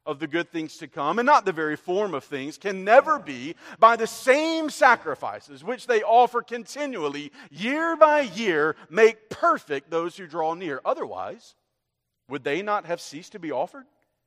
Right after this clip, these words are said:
Because the worshipers, having once been cleansed, would no longer have had consciousness of sins." But in those sacrifices, there's a reminder of sins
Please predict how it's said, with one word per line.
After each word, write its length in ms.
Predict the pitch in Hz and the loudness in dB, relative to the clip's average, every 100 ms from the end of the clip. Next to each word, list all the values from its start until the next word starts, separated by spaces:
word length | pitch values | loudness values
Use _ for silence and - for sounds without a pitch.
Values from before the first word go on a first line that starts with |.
| _ _ _ | _ _ _
Because 260 | 147 196 165 | -6 -4 -4
the 100 | 165 | 0
worshipers, 640 | 180 294 - 139 127 147 | 2 2 -2 -12 -12 -2
having 340 | 190 180 165 | 0 0 -4
once 240 | 180 214 175 | -6 -8 -10
been 200 | 175 156 | -12 -10
cleansed, 440 | - 285 226 165 | -6 -4 -4 -8
would 120 | 180 | -8
no 140 | 175 185 | -6 -4
longer 300 | 196 202 208 | -4 -4 -6
have 100 | 202 | -4
had 200 | 214 - | -4 -4
consciousness 560 | 214 220 226 240 226 | -8 -8 -12 -20 -20
of 100 | 233 | -20
sins." 560 | - 269 302 101 - _ _ _ _ 202 | -16 -14 -16 -20 -20 _ _ _ _ 0
But 280 | 180 240 240 | 2 2 0
in 320 | 269 320 311 | -4 -4 4
those 260 | 277 262 240 | 6 6 0
sacrifices, 1080 | - 254 277 320 208 170 147 147 190 208 | -6 0 2 2 -2 -4 -2 -2 -4 -8
there's 260 | 185 254 233 | -2 -2 -2
a 40 | |
reminder 960 | 233 226 208 202 208 269 349 339 233 180 | -6 -4 -4 2 6 6 4 -2 -4 -4
of 200 | 156 143 | -6 -10
sins 580 | - 185 160 165 170 | -14 -10 -8 -8 -10